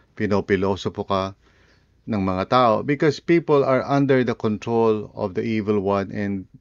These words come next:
he blinds them to the truth. Kaya di nila makita. So, continue sharing and continue believing and trusting God. Continue to pray.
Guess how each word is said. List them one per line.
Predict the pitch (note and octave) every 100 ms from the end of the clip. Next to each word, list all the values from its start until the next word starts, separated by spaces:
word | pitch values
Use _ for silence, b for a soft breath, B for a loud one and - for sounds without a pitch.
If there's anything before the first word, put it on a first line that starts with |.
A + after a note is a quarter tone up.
| - - _
he | - B2+ A2+
blinds | F2+ A2+ B2 C3+ G#2+ G#2+
them | A2 G#2
to |
the | G#2+ G2+
truth. | - C#3 G2 _ _ _ _
Kaya | - G#2+ G2+
di |
nila | G#2+ G#2+ G#2
makita. | G2+ F#2 A#2 A2+ E2+ _ b b b b
So, | D3+
continue | - D3+ G3 G#3
sharing | F3+ - C#3 A2 A#2 C#3
and | C3
continue | B2+ C#3 E3 F3
believing | D#3 D3 D3 C#3+ B2 A#2
and | A#2+ A#2+
trusting | C3+ A#2+ - C3 B2
God. | C3 C3 F#2+ -
Continue | B2 C#3 D3+
to | C#3
pray. | C3+ - D3 B2+ F2